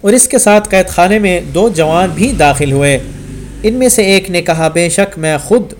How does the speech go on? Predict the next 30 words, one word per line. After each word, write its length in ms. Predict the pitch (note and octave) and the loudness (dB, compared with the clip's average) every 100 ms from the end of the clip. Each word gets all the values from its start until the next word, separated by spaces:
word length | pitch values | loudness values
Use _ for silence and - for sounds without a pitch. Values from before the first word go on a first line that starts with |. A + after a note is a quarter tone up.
| - | -4
کو 240 | D#3+ D3+ | 0 0
دیکھتا 460 | B2+ D3 E3+ - A#3+ | 0 -2 -2 2 2
ہوں 200 | F#3+ E3+ | 2 -2
کہ 140 | D#3+ | -6
شراب 580 | C3+ D3 C#3+ D#3 D3 C3+ | -4 0 2 2 2 -4
نچوڑ 400 | C3+ - G3 G#3 | -6 -2 0 0
رہا 200 | C#3 B2 | -2 -2
ہوں۔" 240 | A#2 A2+ G#2+ - _ - - - - | -4 -6 -12 -16 _ -20 -20 -20 -4
اور 140 | E3+ | -4
دوسرا 380 | D3+ F#3+ A3 A#3 | -2 -2 2 2
بولا، 380 | D#3+ E3 E3 D#3+ - _ - | 2 2 2 -2 -6 _ -2
"بے 160 | F#3+ | 0
شک 260 | G#3+ A#3+ A3+ | 2 -2 -4
میں 100 | F3+ | -6
خود 240 | - G#3+ | -2 -4
کو 140 | G#3+ E3 | -2 -4
دیکھتا 460 | C#3 D3+ D#3 - | 0 -2 -2 0
ہوں 220 | A3+ D#3+ B2+ - _ - | 0 0 -8 -14 _ -6
کہ 100 | F3+ | -2
اپنے 360 | F3+ F#3+ F3+ - - - | -2 -2 -6 -8 -20 -10
سر 320 | - A3+ G#3+ | -2 0 2
پر 200 | G3+ D#3 | 0 -2
روٹیاں 440 | C3 D#3+ D#3+ G#3 | 0 -2 0 -4
اٹھائے 460 | F3+ C#3 - D3+ E3 | -4 -4 -2 0 0
ہوئے 240 | B2 C#3 | -2 -2
ہوں۔ 200 | D3 E3+ A3 - - - - _ _ _ _ _ _ _ _ _ _ _ _ _ - - - _ _ _ _ _ | -2 -2 -4 -8 -20 -20 -20 _ _ _ _ _ _ _ _ _ _ _ _ _ -20 -20 -20 _ _ _ _ _
ان 120 | A#3 | -6
میں 160 | C4+ B3 | -2 -2
سے 160 | - | 0
پرندے 580 | G3 D3+ D#3+ F3+ F#3 A3 | -2 -2 -4 -4 -2 0